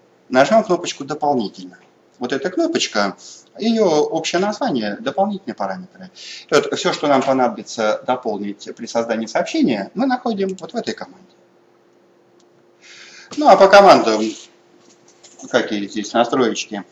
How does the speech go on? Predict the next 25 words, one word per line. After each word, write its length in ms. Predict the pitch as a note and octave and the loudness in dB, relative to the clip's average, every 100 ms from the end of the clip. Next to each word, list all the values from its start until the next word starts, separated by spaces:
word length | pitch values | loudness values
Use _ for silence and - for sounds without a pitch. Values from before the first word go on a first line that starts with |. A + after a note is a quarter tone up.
| _ _ | _ _
Срок 280 | - E3+ D#3+ | 2 4 6
действия 380 | C#3+ B2+ C3 | 4 4 2
истекает, 680 | B2+ - D#3+ F#3+ C3+ G#2+ G2+ - | 2 2 6 8 8 6 -2 -4
чтобы 460 | A#2+ C3 A#2 A2+ A2+ A#2+ | -4 -2 0 2 2 4
у 80 | |
адресата 560 | A#2+ A#2+ B2+ A#2 G#2+ G#2 | 4 4 0 2 0 -2
при 160 | A2 A2 | -10 -8
получении 540 | A2 A2 - G2+ G2+ | -4 -4 -6 -8 -10
сообщения 720 | - G2+ - - G2+ G2 G2+ - - - _ | -8 -8 -8 -8 -8 -8 -8 -10 -20 -20 _
письмо 300 | A#2+ A2 G#2+ | -6 -2 -2
перечеркнулось 720 | G2 A2 A2 D3 C4 B3 G#3+ | 0 0 2 2 2 0 -2
в 40 | F3+ | -6
указанное 480 | F3 E3 D3+ C#3+ C#3 | -2 -2 -2 -6 -6
время. 520 | C#3+ C3 B2+ B2 A#2 - _ _ _ _ | -4 -2 0 0 -2 -12 _ _ _ _
Ну, 240 | - C3 A#2 | -6 -2 0
имеется 340 | A#2 A2+ A2 | 0 0 0
в 80 | C3+ | -2
виду, 340 | C#3+ F3+ F3 - - | 2 4 2 -4 -2
можно 320 | D3+ G3+ B2+ | 2 4 2
на 40 | A2+ | 0
него 140 | A2+ | 0
внимание 380 | A2 C#3+ A#2+ G#2+ | 2 4 4 2
обращать, 580 | G2 G2 - - - _ - | -4 -6 -10 -12 -20 _ -8
не 120 | B2 | 0
обращать. 640 | A#2 A2+ A2 G#2 - - | 2 2 0 -4 -8 -14